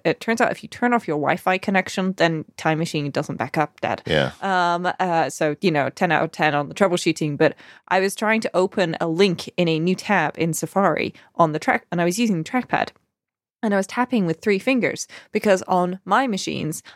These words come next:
Speaker 1: I've mapped the three finger tap to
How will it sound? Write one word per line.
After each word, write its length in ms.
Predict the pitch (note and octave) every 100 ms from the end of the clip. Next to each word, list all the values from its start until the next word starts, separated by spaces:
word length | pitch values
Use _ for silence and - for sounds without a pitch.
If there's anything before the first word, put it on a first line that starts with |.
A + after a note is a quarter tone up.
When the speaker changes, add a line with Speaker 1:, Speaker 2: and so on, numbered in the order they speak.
| -
Speaker 1:
I've 200 | - F3
mapped 380 | - F#3 F3 - -
the 80 | -
three 220 | D#3+ F#3
finger 300 | D#3+ F3 E3+
tap 400 | D#3+ - A3 D3+ - - _
to 380 | - F#3+ F3